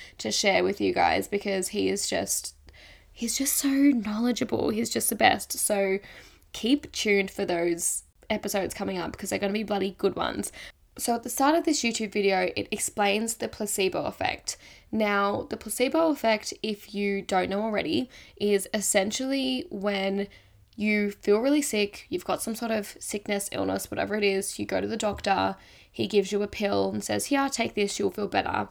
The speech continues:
You take the pill and then you feel better, only to find out that that pill was just a sugar pill and it had no medicine or anything in it. It was just a sugar pill. But you healed yourself through your thought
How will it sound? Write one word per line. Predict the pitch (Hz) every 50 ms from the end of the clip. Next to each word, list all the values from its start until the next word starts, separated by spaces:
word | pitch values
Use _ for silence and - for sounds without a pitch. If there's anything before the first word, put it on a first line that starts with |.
| - - - - - - _
You | - 208 208
take | - 220 226 220
the | - 240
pill | - - 214 208 202 196 196 196 - -
and | - 208 208 208
then | 202 190 190 190 190 190 185 - -
you | - 185 180 175 190
feel | 202 - 202 202
better, | 208 320 - - - - 220 202 - - - - - _ _ _ - -
only | 214 220 233 247 254 254 262 262 262
to | 254 - 254
find | 240 - - 202 190 196 196 196 190 -
out | - 196 185 143 - - - - - -
that | 214 - - -
that | - 208 214 202 - -
pill | - - - 220 202 196 170 160 180 - 277 285 - _ _ -
was | - 190 190 202 196 190 185 185 180 180 - - - - _ _ _ _ _ _ _ _ _ _ - -
just | - 202 202 -
a | 202 196
sugar | - - 208 190 - -
pill | - 202 - - - -
and | - -
it | -
had | 190 196 196 190 196 196 180
no | 220 240 277 277
medicine | 254 240 220 226 220 - 220 208 202 202 202
or | 196 196 190
anything | - 196 202 196 - 196 185 185
in | 190 -
it. | 135 - -
It | - -
was | - - 185 -
just | - 180 185 185 -
a | 196
sugar | 190 - 196 185 175
pill. | 180 - 208 - - - - - - - - _ _ - - - -
But | 226 208 -
you | 202 226 226
healed | 196 - - - 240 302 359 392 381 -
yourself | 220 214 208 - - - - - 220 214 - - -
through | - 196 185
your | - - -
thought | 190 - - - 311 277 - - - - -